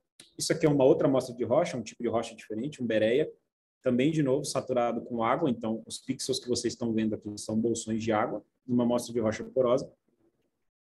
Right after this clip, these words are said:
Isso aqui é uma cebola, sim, aquela cebolinha em conserva deliciosa que você põe na torta de frango,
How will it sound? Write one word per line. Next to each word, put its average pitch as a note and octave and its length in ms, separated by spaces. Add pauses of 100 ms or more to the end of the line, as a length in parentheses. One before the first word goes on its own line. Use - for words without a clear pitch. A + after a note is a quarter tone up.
(280)
Isso F3+ 180
aqui F#3 140
é F3+ 40
uma F3 160
cebola, F#3+ 600 (120)
sim, F3+ 440 (200)
aquela E3 320
cebolinha D3 520
em A#2+ 100
conserva C3+ 540
deliciosa B2 600
que - 120
você - 100
põe A#2 180
na A2+ 80
torta A2+ 260
de G#2+ 80
frango, B2+ 480